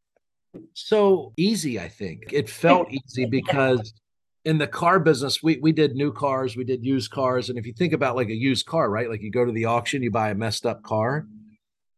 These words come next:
Speaker 1: and you fix it up and then you sell it. So I think we had an advantage getting into real estate because of the parallel nature of the car business and real estate, right? It's like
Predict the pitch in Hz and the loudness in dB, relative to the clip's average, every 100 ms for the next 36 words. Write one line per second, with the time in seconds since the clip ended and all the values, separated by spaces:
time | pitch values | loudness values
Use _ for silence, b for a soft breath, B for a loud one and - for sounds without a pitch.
0 | _ _ - 131 131 127 127 117 110 131 | _ _ -6 0 2 4 2 0 -2 -2
1 | - 117 117 123 123 120 - 190 135 - | 0 0 -2 -4 -4 -4 -2 -2 -4 -8
2 | - _ _ 107 - 156 143 135 127 110 | -20 _ _ -4 2 6 6 4 2 0
3 | 139 113 202 196 156 151 139 120 107 107 | 0 2 4 4 4 0 -2 -8 -10 -8
4 | 131 139 139 117 98 131 123 117 113 107 | -6 -2 -2 -2 -2 -2 -2 -2 -4 -2
5 | 113 110 - 117 110 107 107 117 107 92 | -2 -4 -4 -4 -4 -8 -2 -2 -2 -4
6 | 107 101 90 - - 143 139 131 123 123 | -2 -2 -6 -10 -4 0 2 2 0 -2
7 | 113 110 113 117 113 107 113 107 101 101 | -2 -4 -6 -8 -10 -6 -4 -4 -6 -6
8 | 117 113 104 120 117 113 123 123 123 107 | -2 -2 0 -2 -4 -8 -4 -2 -2 -4
9 | - 127 113 117 120 110 - 110 101 | -6 -4 -2 -2 -2 -2 -6 -6 -6